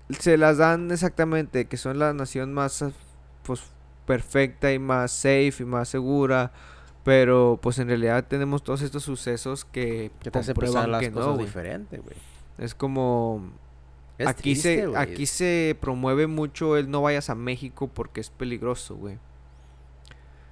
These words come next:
Speaker 1: Pero raramente se escuchan noticias como esta, donde una masacre pública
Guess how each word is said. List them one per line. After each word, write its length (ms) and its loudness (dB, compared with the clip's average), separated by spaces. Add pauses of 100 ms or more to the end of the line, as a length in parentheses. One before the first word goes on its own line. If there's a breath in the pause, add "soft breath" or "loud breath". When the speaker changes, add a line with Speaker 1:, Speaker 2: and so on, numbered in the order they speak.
(380 soft breath)
Speaker 1:
Pero 840 2
raramente 640 -4
se 100 -6
escuchan 520 -6
noticias 520 -6
como 360 -4
esta, 560 -2
donde 580 -4
una 380 -4
masacre 500 -6
pública 800 -6